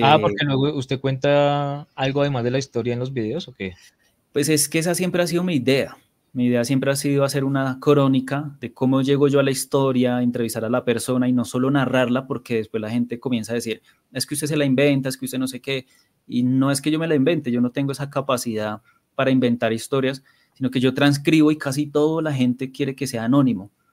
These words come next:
Speaker 2: porque son médicos o porque la gente se burla de ellos, porque, bueno, infinidad de cosas que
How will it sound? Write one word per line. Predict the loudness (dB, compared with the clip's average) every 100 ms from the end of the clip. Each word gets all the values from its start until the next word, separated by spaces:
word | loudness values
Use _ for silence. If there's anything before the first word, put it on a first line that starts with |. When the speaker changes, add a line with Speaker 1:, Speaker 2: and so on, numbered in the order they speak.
| _ -8
Speaker 2:
porque | -6 -2 0
son | 2 2
médicos | 2 2 0 -2 -6
o | -6
porque | -8 -6 -4 -2
la | 0
gente | 0 -2 -2 -2
se | -2 0
burla | 2 2 2
de | 2 2 0
ellos, | -2 -6
porque, | -10 -10 -8
bueno, | -6 -6 -8 _ _ _ _ -12
infinidad | -6 0 4 4 4 0
de | 2
cosas | 2 2 -2
que | -4 -4 -4